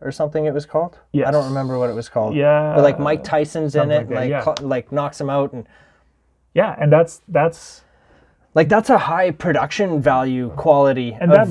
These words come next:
Speaker 1: video,
Speaker 2: that's wh-,
Speaker 1: I think.
Speaker 2: that's where that's
Speaker 1: That's
Speaker 2: going.
Speaker 1: expensive.
Speaker 2: It's, but it's marketing. That's how you, 'cause you and I are talking about this video for a second time in a, in a row now.
Speaker 1: Right.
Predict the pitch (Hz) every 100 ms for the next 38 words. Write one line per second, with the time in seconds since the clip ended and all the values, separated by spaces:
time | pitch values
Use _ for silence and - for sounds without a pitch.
0 | 180 196 175 - - - 165 202 - 220
1 | 196 185 - 156 170 175 101 - 127 156
2 | - - _ - 165 - _ _ _ -
3 | 147 160 160 - _ _ - 143 165 131
4 | 110 87 _ _ _ - 135 151 - 147
5 | 143 135 120 _ _ _ _ - 147 -
6 | _ - 123 202 165 135 131 123 143 147
7 | 135 120 123 135 156 131 113 113 _ _
8 | _ _ 131 117 139 127 120 120 117 117
9 | - 120 117 135 139 95 113 _ - 139
10 | 120